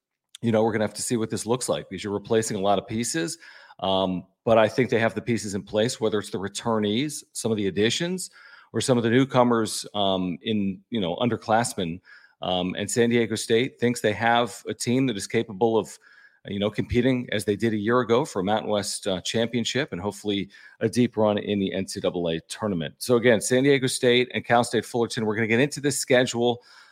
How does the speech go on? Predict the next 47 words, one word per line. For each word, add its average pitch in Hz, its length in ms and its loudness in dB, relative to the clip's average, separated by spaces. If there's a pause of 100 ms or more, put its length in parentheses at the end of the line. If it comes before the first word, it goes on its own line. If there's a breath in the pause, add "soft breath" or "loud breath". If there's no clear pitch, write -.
(120 loud breath)
Uh, 98 100 0
we'll 92 140 -2
get 110 140 4
into 139 220 2
this 113 220 0
roster. 110 720 2 (420 soft breath)
Uh, 87 60 -4
we'll 92 100 -4
take 120 240 2
a 117 80 4
look 117 300 2
at 120 100 -2
some 123 140 0
of 120 60 2
the 110 60 2
returnees 117 640 0
for 120 100 -8
San 120 260 -2
Diego 113 260 0
State, 113 400 2 (600)
some 127 200 6
of 101 60 0
the 107 60 2
newcomers, 123 680 4 (320 loud breath)
uh, 90 180 -2
preview 127 400 2
this 104 160 -2
game 113 160 2
against 104 260 -2
Cal 101 140 0
State 98 220 -4
Fullerton 101 800 -4
as 87 420 -4 (180)
well. 87 440 2 (420 loud breath)
Um, 110 360 4 (120)
you 139 80 4
know, 131 60 8
obviously 123 800 2 (140)
for 120 100 -6
San 131 220 2
Diego 117 240 0
State 113 280 -2
to 90 80 -12
replicate 107 460 -2
last 90 340 -4
year 87 480 -4
is 95 380 -4